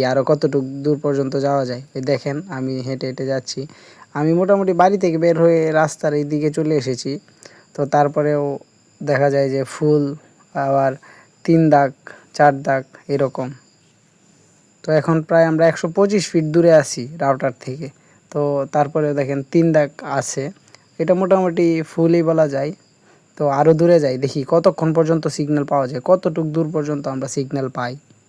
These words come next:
তো যারা যারা এভাবে উপরে উঠাতে চান, কেমনে করবেন? তাও একটি তারের মাধ্যমে। আপনারা হয়তোবা খেয়াল করছেন যে আমরা একটি তারের মাধ্যমে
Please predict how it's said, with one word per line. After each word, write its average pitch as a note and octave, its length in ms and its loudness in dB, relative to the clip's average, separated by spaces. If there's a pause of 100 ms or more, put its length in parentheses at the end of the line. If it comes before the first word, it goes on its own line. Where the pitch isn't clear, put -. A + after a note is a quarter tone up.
(3750)
তো D3 80 -6 (140)
যারা D#3+ 280 6
যারা D#3 280 4 (880)
এভাবে D#3+ 360 4
উপরে F3+ 340 2
উঠাতে D#3 400 2
চান, D3 200 0 (140)
কেমনে D#3 320 2
করবেন? D3 380 0
তাও C#3+ 160 0 (120)
একটি F3+ 220 -4
তারের E3+ 380 2
মাধ্যমে। C3 420 -6
আপনারা C#3+ 340 -2
হয়তোবা D3 360 0 (460)
খেয়াল D3+ 260 2
করছেন C#3+ 440 -6
যে C#3 80 -4
আমরা C3+ 240 -2 (260)
একটি - 200 -6
তারের D#3 280 0
মাধ্যমে C#3+ 340 -4